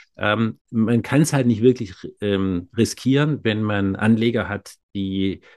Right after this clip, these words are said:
mit denen man seit Jahrzehnten schon Geschäft gemacht hat und die man auch versucht, weiter ja,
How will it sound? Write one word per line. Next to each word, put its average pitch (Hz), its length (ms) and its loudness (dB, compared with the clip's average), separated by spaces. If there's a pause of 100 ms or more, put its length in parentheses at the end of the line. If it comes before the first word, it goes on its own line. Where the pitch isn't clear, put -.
(160)
mit 107 180 -2
denen 104 180 4
man 98 300 2
seit 101 260 -2
Jahrzehnten 117 520 2
schon 110 200 -2
Geschäft 110 320 -4
gemacht 107 380 -4
hat 101 320 -6
und 95 460 -4
die 76 200 -8 (120)
man 95 240 -2
auch - 200 -4
versucht, 107 440 0 (160)
weiter 113 360 4
ja, 98 180 0